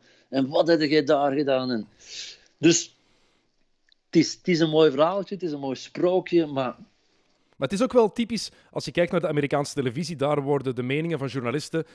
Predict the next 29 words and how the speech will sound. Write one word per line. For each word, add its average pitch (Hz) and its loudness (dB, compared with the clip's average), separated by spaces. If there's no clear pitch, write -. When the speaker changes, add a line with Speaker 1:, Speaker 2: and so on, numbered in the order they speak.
Speaker 2:
ehm, 117 -2
veel 139 0
meer 143 -2
gewaardeerd 120 -2
dan 131 -4
dat 123 -6
in 117 -4
Europa 127 0
bijvoorbeeld 104 -8
het - -20
geval 95 -10
is. 131 -12
Ehm, 113 -4
veel 127 -4
journalisten 131 -4
zijn 123 0
daar 120 -2
zo'n 147 0
specialisten 147 -2
geworden, 151 2
zijn 135 -2
zo 147 2
verdiend 135 -4
dat 165 0
die 151 -8
ook 151 -4
echt 160 -8
als 143 -8
analisten 131 -4